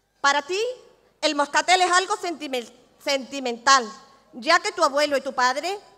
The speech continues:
te acercaron al mundo del vino. Eres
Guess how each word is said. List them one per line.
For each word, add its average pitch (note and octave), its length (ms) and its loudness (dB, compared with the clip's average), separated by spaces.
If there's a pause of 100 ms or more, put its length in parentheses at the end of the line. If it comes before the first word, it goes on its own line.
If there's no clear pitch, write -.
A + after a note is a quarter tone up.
te C4+ 60 -2
acercaron D4 600 0 (180)
al C4 180 0
mundo D4 340 0
del C#4 160 0
vino. G3+ 320 -10 (880)
Eres G4 440 0